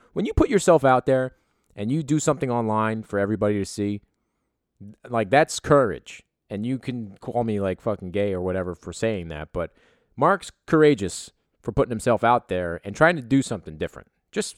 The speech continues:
fucking cooking 'cause he enjoys it and sharing it with the world and sharing these, these recipes that he enjoys. I think that's cool. And this fucking bitch that comments on his thing,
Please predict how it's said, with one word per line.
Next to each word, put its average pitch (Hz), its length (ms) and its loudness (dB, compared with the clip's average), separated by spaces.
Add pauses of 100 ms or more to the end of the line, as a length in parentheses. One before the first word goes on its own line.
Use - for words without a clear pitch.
(120)
fucking 190 320 -2
cooking 165 320 0
'cause 127 140 -6
he 117 120 -6
enjoys 107 380 -2
it 104 160 -8
and 82 220 -12
sharing 120 240 0
it - 80 -10
with 92 120 -12
the 101 60 -8
world 82 340 -10 (200)
and - 100 -14
sharing 117 280 0
these, 101 180 -6 (200)
these 104 180 -4
recipes - 460 -4
that 80 120 -6
he 92 140 -4
enjoys. 135 420 -2 (420)
I 107 80 -4
think 127 200 -6
that's 127 160 0
cool. - 300 0 (680)
And 107 160 -2
this - 180 8
fucking 107 360 6
bitch - 360 -16 (680)
that - 180 -4
comments 147 400 4
on 135 120 4
his 127 140 -4
thing, - 240 -10